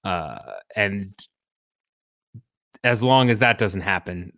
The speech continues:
this will pass from the state side of things, right? Governor, I would imagine, will sign this into law. And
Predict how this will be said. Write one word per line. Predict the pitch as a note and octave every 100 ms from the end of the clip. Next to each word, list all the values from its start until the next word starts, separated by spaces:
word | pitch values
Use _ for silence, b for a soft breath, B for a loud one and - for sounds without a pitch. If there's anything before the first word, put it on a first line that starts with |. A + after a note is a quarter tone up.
| -
this | F2+ -
will | F#2
pass | - - - - _ _ _
from | - G#2+
the | G2
state | - - F2+ - _ _ _ _ _ _ _ _ _ _
side | - F#2
of | E2+
things, | - - -
right? | G2+ F#2+ _ _ _ _ _ _ _ _ _ _ _ _ _ -
Governor, | B2 C3+ C3 B2
I | A#2+
would |
imagine, | A#2 A#2+ A#2+ B2 B2 _
will | G#2+
sign | - A2 G#2+
this | G#2 G#2+
into | G2
law. | B2 F#3 F3+ E3+ b b b b b _ _ A#2
And | G#2+ G#2 G#2 G2 -